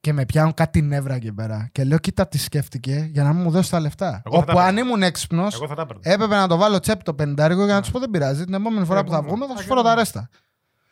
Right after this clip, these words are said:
Speaker 1: Και δεν είχα ρέστα. Και δεν είναι τίποτα ανοιχτό, ούτε ένα περίπτερο, τίποτα να χαλάσουμε.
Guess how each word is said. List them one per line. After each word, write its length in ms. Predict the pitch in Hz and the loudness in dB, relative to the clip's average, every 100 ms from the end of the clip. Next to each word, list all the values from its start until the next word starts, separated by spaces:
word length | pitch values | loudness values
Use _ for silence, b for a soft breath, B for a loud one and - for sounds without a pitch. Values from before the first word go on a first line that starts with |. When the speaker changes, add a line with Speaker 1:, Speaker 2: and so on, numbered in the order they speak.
| _ | _
Speaker 1:
Και 140 | - 170 | -4 0
δεν 180 | 220 254 | 0 -2
είχα 240 | 262 185 | -2 0
ρέστα. 460 | 147 131 139 139 - _ _ _ | -2 -4 -8 -10 -14 _ _ _
Και 140 | 165 | -2
δεν 180 | 165 202 | 0 0
είναι 180 | 254 262 | 0 -2
τίποτα 380 | - - 262 180 | -2 0 0 0
ανοιχτό, 300 | 156 135 147 | -2 -4 -4
ούτε 160 | 160 220 | 0 2
ένα 140 | 220 | 2
περίπτερο, 380 | 170 165 196 220 | 0 -2 0 -2
τίποτα 320 | 247 226 202 | -2 -4 -2
να 80 | 165 | -4
χαλάσουμε. 580 | 139 127 117 - 107 | -6 -10 -12 -12 -16